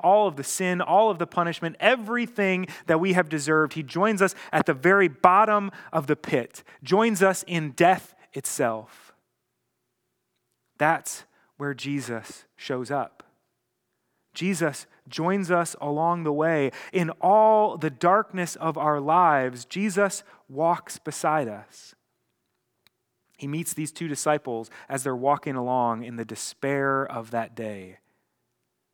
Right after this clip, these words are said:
And they don't even recognize him until later. That part's interesting too, isn't it?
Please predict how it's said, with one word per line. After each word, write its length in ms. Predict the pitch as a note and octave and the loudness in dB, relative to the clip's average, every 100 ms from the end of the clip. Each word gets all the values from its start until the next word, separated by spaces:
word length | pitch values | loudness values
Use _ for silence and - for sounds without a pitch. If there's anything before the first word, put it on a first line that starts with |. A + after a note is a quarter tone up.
| _ _ _ _ _ _ _ - | _ _ _ _ _ _ _ -20
And 120 | A2+ | -14
they 100 | A#2 | -8
don't 420 | C3+ C#3 C#3+ - _ - | -4 -6 -6 -18 _ -18
even 340 | C3 B2 A#2 | -14 -12 -10
recognize 600 | A#2 A#2 A2 G2 F#2+ F#2+ | -8 -8 -12 -12 -14 -14
him 280 | G2 F#2 F#2+ - | -16 -18 -20 -20
until 320 | G#2 A#2 G2+ | -18 -14 -12
later. 380 | G2+ F#2+ F2 _ _ _ _ _ _ _ _ _ _ _ _ _ _ _ _ _ | -12 -14 -18 _ _ _ _ _ _ _ _ _ _ _ _ _ _ _ _ _
That 160 | - D3 | -8 -4
part's 240 | C#3 B2 | -2 -4
interesting 420 | C#3 A#2+ A#2 - G#2+ | -6 -14 -14 -14 -14
too, 240 | - G#2 | -12 -10
isn't 220 | G2+ A#2+ | -10 -12
it? 200 | B2 - | -14 -18